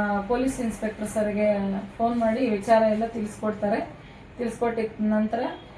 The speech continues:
ನನ್ನೂ ಕೂಡ ಕಚೇರಿಗೆ ಕರೆಸ್ಕೊಂಡು ಏನು ವಿಚಾರ ಏನು ಅಂತ ಹೇಳ್ಬಿಟ್ಟು ಎಲ್ಲ ಇದ್ ಮಾಡ್ತಾರೆ. ಅದರ ಬಗ್ಗೆ ನಮ್ಮ ವಕೀಲರ ಸಂಘದ ಸದಸ್ಯರು ಕೂಡ ಅವರು ಒಂದು ಮೀಟಿಂಗ್ಗೆ ಕರೆದು ಎಲ್ಲರಿಗೂ ವಿಚಾರ ಸಮೇತ ತಿಳಿಸ್ಕೊಟ್ಟಿರ್ತಾರೆ.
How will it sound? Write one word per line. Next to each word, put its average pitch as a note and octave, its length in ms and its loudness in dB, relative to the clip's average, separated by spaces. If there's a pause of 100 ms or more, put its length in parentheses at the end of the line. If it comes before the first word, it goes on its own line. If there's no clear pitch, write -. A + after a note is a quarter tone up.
(200)
ನನ್ನೂ A#3 280 2
ಕೂಡ B3+ 180 4
ಕಚೇರಿಗೆ A3 680 4
ಕರೆಸ್ಕೊಂಡು A3 580 0
ಏನು G#3+ 280 2
ವಿಚಾರ G#3 340 2
ಏನು G3+ 440 2
ಅಂತ G3 180 0
ಹೇಳ್ಬಿಟ್ಟು G3 340 -2
ಎಲ್ಲ G3+ 260 2
ಇದ್ G3+ 240 2
ಮಾಡ್ತಾರೆ. G3 460 2 (440)
ಅದರ G#3+ 220 6
ಬಗ್ಗೆ A3 360 4
ನಮ್ಮ G#3+ 300 4
ವಕೀಲರ G#3 880 4
ಸಂಘದ G3+ 380 0
ಸದಸ್ಯರು A3+ 640 2
ಕೂಡ A3 120 4 (1000)
ಅವರು G#3+ 260 8
ಒಂದು G#3+ 220 6
ಮೀಟಿಂಗ್ಗೆ A3 800 6
ಕರೆದು G#3+ 440 4 (320)
ಎಲ್ಲರಿಗೂ A#3 400 8
ವಿಚಾರ A#3+ 340 4
ಸಮೇತ G#3+ 360 4 (100)
ತಿಳಿಸ್ಕೊಟ್ಟಿರ್ತಾರೆ. G3 760 -2